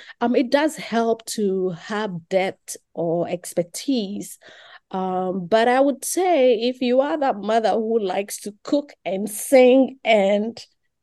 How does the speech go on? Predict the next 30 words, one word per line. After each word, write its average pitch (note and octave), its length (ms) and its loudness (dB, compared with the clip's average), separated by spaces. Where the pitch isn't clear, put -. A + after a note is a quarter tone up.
likes B3 460 2
to A3+ 100 -2
draw, G#3 540 2
well, C#4 420 4
then E4 260 6
if G#4+ 180 2
there D#4 200 6
isn't D#4+ 220 2
anybody C#4+ 440 0
else C4+ 220 2
doing B3 380 0
it, G3+ 160 -6
do G4 220 4
it. - 200 -2
And, B3 340 2
and B3 340 0
make D4+ 200 -2
up E4+ 140 -2
a A#3 60 2
name B3 280 2
for A3+ 240 0
it B3+ 200 -2
and A#3 200 -4
just C#4+ 280 -10
keep, C4 220 -4
keep D#4+ 220 -6
it A#3 100 0
rolling, G3 580 0
because, G3 500 -6
um, G3+ 500 -2